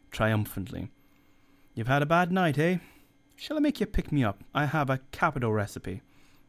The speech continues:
"No thanks," I cried. "But I would like to tell you what happened." I then tried to explain as clearly as possible precisely what had occurred,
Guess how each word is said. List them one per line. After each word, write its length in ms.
"No 180
thanks," 600
I 160
cried. 440
"But 100
I 40
would 120
like 140
to 80
tell 380
you 280
what 200
happened." 500
I 80
then 200
tried 460
to 80
explain 560
as 120
clearly 420
as 120
possible 580
precisely 580
what 200
had 120
occurred, 560